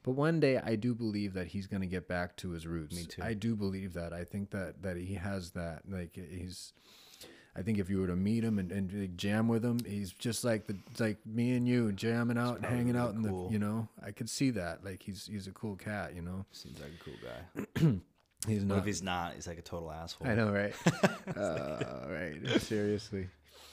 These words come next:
Speaker 1: No.
Speaker 2: He's like Mick Jagger.
Speaker 1: No, I think he's so sensitive and he's so
Speaker 2: <laughs> No, he's
Speaker 1: honest
Speaker 2: probably
Speaker 1: about
Speaker 2: really
Speaker 1: it
Speaker 2: cool.
Speaker 1: that he is cool. Like, I
Speaker 2: Yeah.
Speaker 1: mean, you know, I heard about a tweet he did the other day s-, talking about it, pretty much his insecurities of, like, "Hey, you know what? You know, I, I,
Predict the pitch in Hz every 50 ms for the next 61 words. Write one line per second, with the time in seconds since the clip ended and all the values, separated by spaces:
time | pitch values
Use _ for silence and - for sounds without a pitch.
0 | - - - - - - - - - - - - 87 80 73 71 76 73 107 98
1 | 92 98 98 90 80 - 98 87 85 82 - 95 92 87 - - _ - - -
2 | - 107 110 117 117 - 156 151 143 - - 127 117 - 120 123 110 101 - -
3 | 120 127 135 - - 104 82 80 80 80 80 - - - _ - - - - -
4 | - - 117 104 98 92 87 - - 113 107 107 101 95 87 - - 98 95 104
5 | 113 90 92 - - 101 131 135 139 156 160 - 76 82 - - 82 82 80 -
6 | 123 110 104 101 98 92 90 90 92 90 87 82 82 - - - - - 90 80
7 | 73 69 71 80 85 90 87 82 - - 87 85 82 85 73 73 78 76 76 -
8 | - - 98 104 92 90 85 85 85 85 101 98 92 85 87 92 82 85 82 -
9 | - - 101 95 90 92 87 82 87 85 82 85 90 85 87 82 85 85 82 90
10 | 87 87 90 90 87 85 - - - 104 92 87 - 98 92 85 92 87 87 82
11 | 73 92 98 85 - - 113 113 107 104 95 85 - 107 95 85 101 98 90 -
12 | - - - 113 113 113 110 95 87 85 82 80 85 82 78 80 95 92 85 85
13 | - - 127 135 123 107 104 107 107 104 104 107 110 110 117 123 127 - - 120
14 | 117 110 110 107 107 107 101 101 101 107